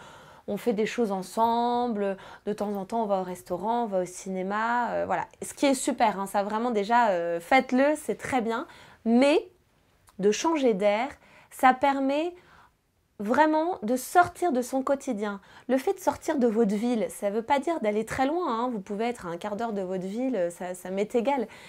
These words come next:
Mais de changer d'air, de ne pas être dans, dans le quotidien, dans les endroits que vous connaissez, dans l'environnement que vous connaissez, à vous dire que vous pouvez croiser quelqu'un que vous connaissez aussi. Je pense que c'est important parce que du coup, vous vous recentrez sur vous,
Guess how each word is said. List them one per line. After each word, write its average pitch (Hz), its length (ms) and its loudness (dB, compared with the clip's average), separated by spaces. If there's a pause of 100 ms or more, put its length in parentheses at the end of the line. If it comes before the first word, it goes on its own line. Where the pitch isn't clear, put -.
(240)
Mais 226 80 4
de 262 140 4
changer 320 540 2
d'air, 240 360 2 (480)
de 226 140 2
ne 247 100 0
pas 277 260 4
être 285 220 6
dans, 233 180 0
dans 220 160 0
le 226 60 0
quotidien, 240 760 -2
dans 226 100 -4
les 196 160 -2
endroits 208 280 -2
que 196 40 -6
vous 202 120 -6
connaissez, 240 880 0
dans 214 160 -2
l'environnement 247 560 0
que 226 80 -4
vous 233 100 -4
connaissez, 247 720 0 (340)
à 220 100 2
vous 202 100 0
dire 226 200 0
que 247 100 -4
vous 202 120 -4
pouvez 208 240 -2
croiser 214 320 0
quelqu'un 226 380 -4
que 226 100 -10
vous 196 160 -6
connaissez 240 500 2
aussi. 269 420 0 (440)
Je - 100 -16
pense 330 220 0
que 277 100 2
c'est 269 160 0
important 285 520 2
parce 254 220 -2
que 254 100 -2
du 240 160 -2
coup, 320 180 -2
vous 269 140 -2
vous 220 140 -2
recentrez 302 580 2
sur 233 220 -2
vous, 254 280 -2